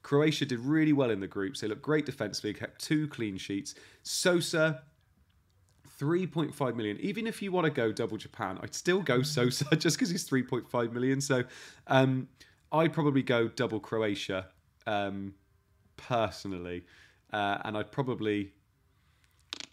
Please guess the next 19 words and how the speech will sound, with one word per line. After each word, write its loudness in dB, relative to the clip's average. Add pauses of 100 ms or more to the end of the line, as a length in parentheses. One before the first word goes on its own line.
(120)
it's -10
just -8
tough -10
to -10
know -6
who -6
else -6
to -16
go -4
for, -6
isn't -6
it? -8
I, -4 (380)
I'd 0
definitely 0
go 2
Sosa, -2
and -4
then -2